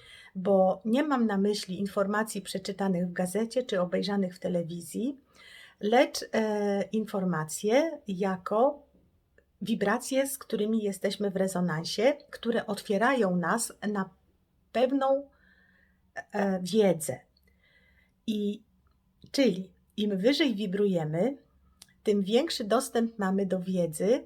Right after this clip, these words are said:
która płynie z wysokiego pasma częstotliwości, a, a nawet bardzo wysokiego pasma. Jest to ważne,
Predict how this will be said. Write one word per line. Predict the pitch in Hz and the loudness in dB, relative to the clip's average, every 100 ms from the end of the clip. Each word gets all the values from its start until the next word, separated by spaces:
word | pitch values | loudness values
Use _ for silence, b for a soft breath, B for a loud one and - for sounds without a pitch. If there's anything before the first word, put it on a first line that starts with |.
| - _ - - | -8 _ -18 -10
która | - 247 269 | -2 0 0
płynie | - 202 208 220 208 - | 0 0 0 -2 -4 -8
z | 202 | -4
wysokiego | 226 359 208 - 175 180 | -2 0 -2 -2 -4 -4
pasma | 180 180 175 180 | -4 -4 -4 -4
częstotliwości, | 185 180 180 - 180 165 165 - 214 - - _ _ _ _ - | -6 -4 -8 -6 -4 -4 -6 -6 -8 -8 -14 _ _ _ _ -10
a, | - | -4
a | 202 | -2
nawet | 214 190 190 196 - B B B - | 0 -2 -2 -4 -6 B B B -8
bardzo | 180 247 254 240 202 | 2 6 6 4 2
wysokiego | 175 196 180 180 170 180 | 0 -2 -4 -2 -2 -2
pasma. | - - - 156 180 _ _ _ _ _ _ _ - | -2 -8 -10 -12 -14 _ _ _ _ _ _ _ 2
Jest | 226 240 226 | 6 6 2
to | 202 | 0
ważne, | 214 233 185 160 | 0 0 0 -4